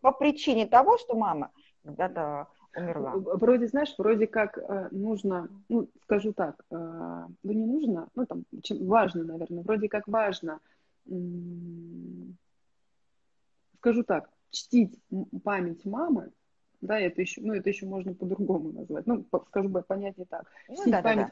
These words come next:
Speaker 2: мамы,
Speaker 1: Мгм.
Speaker 2: а тут папа приводит, э, в дом того, кого я называю любовницей, и как бы все, э,
Speaker 1: Как бы он не
Speaker 2: мешает
Speaker 1: чтит,
Speaker 2: этому.
Speaker 1: получается,
Speaker 2: Он, он,
Speaker 1: память.
Speaker 2: да, он как будто бы этому мешает. А может ли это помешать?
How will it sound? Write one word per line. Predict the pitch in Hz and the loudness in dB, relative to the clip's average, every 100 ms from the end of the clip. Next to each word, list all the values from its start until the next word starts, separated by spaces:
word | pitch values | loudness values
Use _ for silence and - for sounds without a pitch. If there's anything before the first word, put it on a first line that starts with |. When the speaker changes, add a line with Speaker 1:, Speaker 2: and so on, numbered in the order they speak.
| 233 | -2
Speaker 2:
мамы, | 339 220 | 0 0
Speaker 1:
Мгм. | 180 156 - | 0 -6 -4
Speaker 2:
а | 185 | -2
тут | 233 | -2
папа | - 226 185 | 0 0 -2
приводит, | 180 190 190 220 190 170 _ - | -4 -4 -2 -2 -2 -4 _ -12
э, | |
в | 175 170 175 170 - 175 | -10 -10 -10 -12 -12 -6
дом | 170 180 165 - _ _ _ _ - | -2 -2 -4 -12 _ _ _ _ -4
того, | 190 190 180 | -2 2 0
кого | - 165 170 | 0 -4 -2
я | 170 | 0
называю | 170 185 190 185 165 | 0 0 -2 -2 -2
любовницей, | 170 175 254 254 185 - - _ _ - | -4 -2 0 0 -2 -8 -10 _ _ -4
и | |
как | 202 196 | -2 2
бы | 196 185 - | 2 0 -4
все, | - 233 247 196 - 180 - 180 | -2 0 2 0 -4 -6 -6 -8
э, | 190 196 202 196 - - - - _ _ - | -10 -12 -12 -10 -10 -12 -14 -16 _ _ -8
Speaker 1:
Как | 226 226 | 4 12
бы | 294 | 12
он | - | 12
не | 320 | 12
Speaker 2:
мешает | 240 | 12
Speaker 1:
чтит, | 196 196 180 - | 12 10 10 6
Speaker 2:
этому. | 156 | 2
Speaker 1:
получается, | 190 202 185 240 220 | 4 4 6 4 4
Speaker 2:
Он, | |
он, | 185 | 0
Speaker 1:
память. | 135 131 - 185 | 0 -4 -6 2
Speaker 2:
да, | 202 | 4
он | - 220 226 | 4 2 2
как | 220 208 | 2 4
будто | 285 214 | 4 4
бы | 185 | 4
этому | 202 208 202 | 2 2 -2
мешает. | 202 202 - 165 - - - | -2 -2 -4 -6 -8 -14 -10
А | 175 | -4
может | 233 269 254 | -4 -4 -2
ли | 240 | -2
это | 220 | -2
помешать? | - 208 208 - 175 | -4 -4 -2 -4 -6